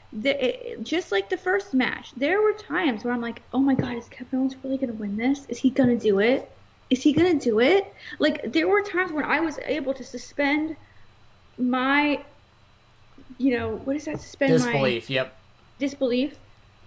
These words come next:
Speaker 1: in the fact that even though I knew that Roman Reigns was gonna win, there were times I was like, "No, Kevin Owens could win this." Like, oh my God. Like, there were times I'm sitting there filming my reaction going,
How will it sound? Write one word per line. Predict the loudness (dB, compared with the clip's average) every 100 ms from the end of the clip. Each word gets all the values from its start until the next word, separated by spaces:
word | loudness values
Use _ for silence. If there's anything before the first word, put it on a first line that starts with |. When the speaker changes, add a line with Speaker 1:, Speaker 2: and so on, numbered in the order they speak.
| -20 -2
Speaker 1:
in | 2
the | 2
fact | 2 0
that | -2
even | 0 2
though | 2
I | 0
knew | 0 -2 0 0 0 -4 -16 -4
that | 0 2 0 -4 -16 -20 -20 -20 -2
Roman | 0 0 -4
Reigns | -6 -6
was | -6
gonna | -4 -4
win, | -2 0 -2 0
there | 0 2
were | 2
times | 2 0
I | 0
was | -2
like, | 0
"No, | 0 0
Kevin | 0 0 0
Owens | 0 -2
could | -2
win | 0 2
this." | -2 -6 -14 -6
Like, | -4 -6 -12 -20 -20 -12 0
oh | 2
my | 4
God. | 4 2 0 -4 -4
Like, | -4 -4 -4
there | -2 0
were | -2
times | -2 -4 -4
I'm |
sitting | -2 -2
there | -2
filming | 0 2 2
my | 2
reaction | 2 0 -2 -6
going, | -6 -8